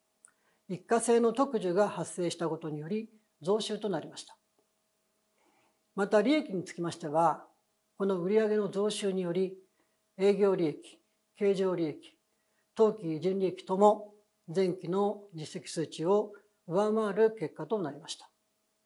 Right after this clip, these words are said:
通期の業績につきましては、損益計算書で詳しくご説明いたしますと、まず売上高ではリカーリングはサブスクリプション売上が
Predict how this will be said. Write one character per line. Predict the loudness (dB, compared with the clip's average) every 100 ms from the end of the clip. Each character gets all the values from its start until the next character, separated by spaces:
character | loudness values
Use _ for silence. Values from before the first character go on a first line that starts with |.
| _ _ _ _ _ _ _ -20 -20 _ _ _ _ _ _
通 | -4 0 0
期 | 0
の | 0
業 | 0 -2
績 | -2 -6
に | -4 -4
つ |
き | -6
ま | -6 -6
し |
て | -6 -4
は、 | 2 2 2 -8 _ _
損 | 0 0
益 | 0 -4
計 | -6
算 | -6 -8
書 | -8 -2
で | 0 0 -6 _ _ _ _
詳 | -2 0
し | -2
く | 2 2
ご | 2
説 | -2 -6 -4
明 | -4
い | -4
た |
し | -6 -8
ま |
す | -8 -2
と、 | -2 -2 -8 _ _ _ _ _ _ _
ま | 4 4
ず | 6 2 2 -8 _ _
売 | -2 4
上 | 6 6
高 | 4 2 0
で | 0
は | 2 0 0 -6 _ _
リ | -6 0
カ | 2 2
ー |
リ | 2
ン | -2
グ | -2
は | 0 0 -4 _ _ _ _ _ -2
サ | 0
ブ | 0 -2
ス | -6 -6
ク | -2
リ | -2
プ | -2
シ | -2 2
ョ |
ン |
売 | 4 4
上 | 2 0 -4
が | 0 0 -2